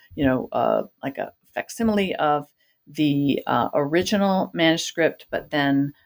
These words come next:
um, an updated manuscript that you can, um, I'm sorry, an updated, like, typescript digitally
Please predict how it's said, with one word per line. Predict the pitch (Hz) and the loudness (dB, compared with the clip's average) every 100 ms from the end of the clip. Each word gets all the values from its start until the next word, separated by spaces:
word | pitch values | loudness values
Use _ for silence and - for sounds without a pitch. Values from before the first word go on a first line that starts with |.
| _ _ | _ _
um, | 143 131 139 139 - _ _ - | 0 2 2 0 -6 _ _ -8
an | 151 | 0
updated | 151 - - 160 165 160 - _ _ _ _ | 2 2 -2 0 0 -2 -12 _ _ _ _
manuscript | 170 160 160 - 120 - | 0 0 0 0 -2 -2
that | - | -6
you | 170 190 | 2 4
can, | 190 165 147 147 147 _ _ - | 4 -2 -2 -2 -8 _ _ -4
um, | 139 139 - | -2 0 -2
I'm | 156 | -2
sorry, | 160 131 - | 2 2 2
an | - | 2
updated, | 147 - 135 131 | 0 2 0 2
like, | 98 - - _ _ _ _ - | 2 0 -8 _ _ _ _ 0
typescript | 160 - - 139 135 | 0 0 0 0 2
digitally | 147 151 151 147 139 | 0 0 0 2 2